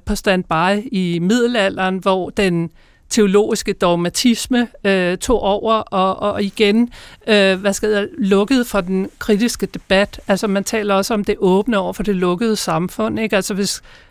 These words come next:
øh, de gamle grækere forsøgte at lægge grundstenen til det åbne samfund, øh, så var middelalderen en periode,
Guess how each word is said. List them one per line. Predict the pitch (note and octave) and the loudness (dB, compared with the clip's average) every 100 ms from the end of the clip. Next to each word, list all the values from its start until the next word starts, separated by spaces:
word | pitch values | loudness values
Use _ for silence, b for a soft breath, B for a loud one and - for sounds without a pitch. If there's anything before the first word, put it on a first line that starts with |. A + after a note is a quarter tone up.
| _ | _
øh, | G#3 F#3 F3 E3+ E3 F#3+ - | 0 0 0 -2 -4 -10 -16
de | F3+ | -2
gamle | F#3 A3 B3+ | 2 2 0
grækere | G3+ G#3 G3+ G3+ G#3 F3+ | 0 0 0 0 0 -2
forsøgte | - F#3+ A3+ G#3 - | -4 -2 -2 -2 -4
at | F#3 E3+ - B B - | -2 -2 -6 B B 0
lægge | G3+ G3+ A3+ | 2 2 0
grundstenen | - G3+ A#3+ - A3+ F#3+ F#3 | 0 4 4 2 -4 -2 -4
til | - F3 | -4 -6
det | F3 | 0
åbne | G#3 C4+ C4 | 0 2 -2
samfund, | - F#3+ F#3+ - G3 C4+ B B B - | -2 -6 -6 -8 -8 -10 B B B 0
øh, | G3+ F#3+ | 2 2
så | - A#3+ A3+ - | 0 2 2 0
var | G3+ G3+ | 0 2
middelalderen | G3+ A3 A3 G3+ F3+ F3+ F3+ F#3 | 4 4 2 0 0 -2 0 -2
en | - F#3 | -2 -2
periode, | - G3+ F#3 F3 F#3 G#3+ | 2 2 2 2 4 4